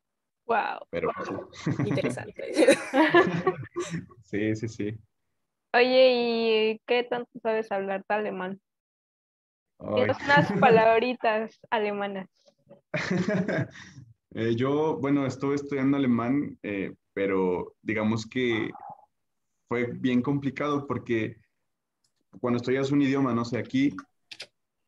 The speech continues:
Speaker 2: tienes la parte del español y la parte del alemán. Pero yo cuando entré a la escuela de, de alemán, todo fue en alemán desde el principio, o sea,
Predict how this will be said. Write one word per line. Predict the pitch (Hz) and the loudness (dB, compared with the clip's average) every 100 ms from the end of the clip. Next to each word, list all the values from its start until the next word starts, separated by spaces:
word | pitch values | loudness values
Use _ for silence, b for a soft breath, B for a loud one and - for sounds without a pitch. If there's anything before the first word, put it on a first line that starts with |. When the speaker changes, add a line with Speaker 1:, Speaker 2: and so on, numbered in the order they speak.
| _ _ | _ _
Speaker 2:
tienes | - 127 123 | -2 0 0
la | 127 | -2
parte | 120 120 135 | -2 -2 -2
del | 120 | -2
español | 113 101 104 131 165 175 _ _ - | -4 -6 0 2 2 -2 _ _ -4
y | 101 | -4
la | 95 | -2
parte | 98 101 120 | -6 -4 -2
del | |
alemán. | 110 101 98 95 95 - _ _ _ _ _ _ _ _ _ _ - | 0 0 -2 -2 -6 -10 _ _ _ _ _ _ _ _ _ _ -12
Pero | - 107 | -4 0
yo | 107 | 0
cuando | 107 117 | 0 0
entré | 113 104 | 0 -2
a | |
la | 104 | -2
escuela | 104 - 113 107 | -4 -4 -2 -2
de, | 95 92 - - _ _ | -4 -8 -12 -20 _ _
de | 87 92 | -8 -4
alemán, | 92 95 104 110 - b b b _ _ _ - | -2 -2 -2 -4 -8 b b b _ _ _ -6
todo | 123 127 120 | -2 0 -2
fue | 120 | -2
en | 110 | 0
alemán | 101 92 104 | 0 0 0
desde | 104 98 | -2 -4
el | 92 | -8
principio, | 85 95 110 - 87 | -10 -10 -14 -12 -14
o | |
sea, | - - - | -14 -14 -14